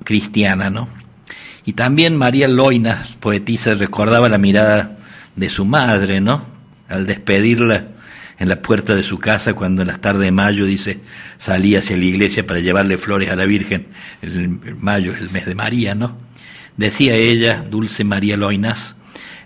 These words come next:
"Me miraba un instante con su mirada capaz de embellecerme y me decía adiós".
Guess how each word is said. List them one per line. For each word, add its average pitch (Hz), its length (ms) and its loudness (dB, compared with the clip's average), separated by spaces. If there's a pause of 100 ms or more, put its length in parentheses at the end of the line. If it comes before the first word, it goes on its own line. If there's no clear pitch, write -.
"Me 113 160 0
miraba 156 880 2
un 127 240 -2
instante 139 920 -2 (260)
con 110 220 0
su 101 120 -2
mirada 131 460 2
capaz 123 480 -4
de 147 60 -2
embellecerme 95 1080 0 (960)
y 101 140 -4
me 104 160 2
decía 113 640 0 (160)
adiós". 90 1000 -4